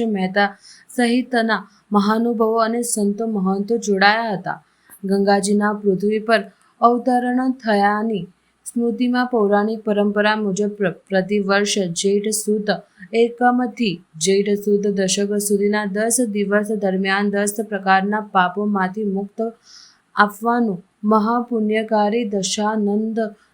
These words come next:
દશાહરા પર્વ વડોદરા જિલ્લાના દક્ષિણ પ્રયાગ તીર્થ ક્ષેત્ર ચાનોદ ખાતે અત્યંત શ્રદ્ધા ભક્તિપૂર્ણ ઉજવાય છે. ચાલુ વર્ષે આ મહોત્સવ તારીખ સત્યાવીસ મે થી પાંચ જૂન સુધીના દસ દિવસ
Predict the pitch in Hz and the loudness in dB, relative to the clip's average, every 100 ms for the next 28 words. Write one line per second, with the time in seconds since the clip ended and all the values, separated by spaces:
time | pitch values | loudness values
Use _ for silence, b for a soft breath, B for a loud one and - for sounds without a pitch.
0 | _ 214 214 247 247 214 196 190 208 175 | _ -2 2 2 0 0 0 2 0 -2
1 | b b - 220 214 220 247 214 202 208 | b b -2 0 2 -2 -4 0 0 0
2 | 202 214 226 196 214 208 208 214 196 196 | 0 0 0 0 0 2 0 0 -2 -4
3 | 190 214 220 208 208 202 202 208 214 208 | -2 -2 -2 -4 0 2 2 0 -4 -4
4 | 220 220 - 226 214 233 214 170 B B | -4 -4 -2 -2 -2 0 0 -2 B B
5 | _ 240 233 247 262 262 233 208 233 - | _ 0 2 2 0 0 0 0 0 -2
6 | 190 214 220 226 220 208 185 180 202 180 | -4 -4 -2 -4 -4 -4 -4 0 0 0
7 | 190 190 226 214 220 208 220 214 b b | -4 -4 -6 -2 -2 -2 -4 -6 b b
8 | - 233 240 247 247 247 247 208 160 - | -4 0 2 2 2 2 -2 -4 -6 -10
9 | _ 196 185 190 202 196 190 202 202 202 | _ 2 4 4 0 0 0 2 2 0
10 | 185 190 190 - 233 202 b b b 240 | 0 0 -2 -2 -2 -4 b b b 2
11 | 247 262 254 247 226 196 220 208 214 208 | 2 0 -2 -2 -2 0 2 2 2 -2
12 | 214 202 202 208 214 190 190 202 208 185 | 0 2 2 -2 2 4 4 2 -2 -2
13 | 196 202 214 214 220 190 202 220 208 185 | 0 0 0 -2 0 2 2 0 0 0
14 | 196 196 214 190 196 196 214 | 0 0 -2 -2 0 0 0